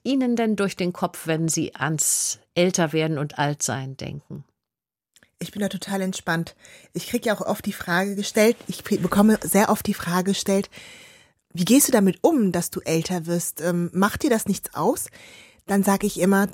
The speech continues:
Speaker 2: „Das Spannende ist ja, das machen wir alle durch.“ Ich bin ja nicht, wenn ich die Einzige wäre, die älter wird, dann würde ich mir schon Gedanken machen, aber ich werd echt nicht müde, das immer
Speaker 1: Wir haben
Speaker 2: wieder zu
Speaker 1: keine
Speaker 2: betonen.
Speaker 1: Angst.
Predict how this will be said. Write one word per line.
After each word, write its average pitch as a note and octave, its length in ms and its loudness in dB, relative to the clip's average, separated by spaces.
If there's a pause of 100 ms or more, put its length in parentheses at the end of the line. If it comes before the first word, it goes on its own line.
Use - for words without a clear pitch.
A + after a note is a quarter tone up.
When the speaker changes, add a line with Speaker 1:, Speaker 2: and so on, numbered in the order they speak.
Speaker 2:
„Das D#3 160 0
Spannende A3 320 4
ist - 220 0
ja, G3 160 2 (240)
das - 220 -4
machen F#3+ 200 2
wir E3 160 2
alle F4 240 4
durch.“ F3+ 360 -4 (520)
Ich - 120 -12
bin B3 80 4
ja A3+ 60 6
nicht, F#3+ 200 -2
wenn G#3 80 2
ich G#3 80 -6
die - 140 -6
Einzige B3 480 0
wäre, E3+ 420 0 (100)
die F3+ 300 -4
älter F3 400 0
wird, E3 340 0
dann E3 100 2
würde G#3+ 140 4
ich - 80 -6
mir D4 60 0
schon E4+ 140 2
Gedanken D#4 420 2
machen, F3+ 300 -2
aber F#3+ 260 2 (680)
ich - 300 -2
werd B3 260 4 (220)
echt - 320 2
nicht B3+ 180 -2
müde, B3 260 4
das A#3 180 -2
immer A#3 240 2
Speaker 1:
Wir G#3 80 6
haben A3+ 60 6
Speaker 2:
wieder A3+ 100 2
zu C4 80 0
Speaker 1:
keine - 120 4
Speaker 2:
betonen. A3+ 220 4
Speaker 1:
Angst. - 320 -6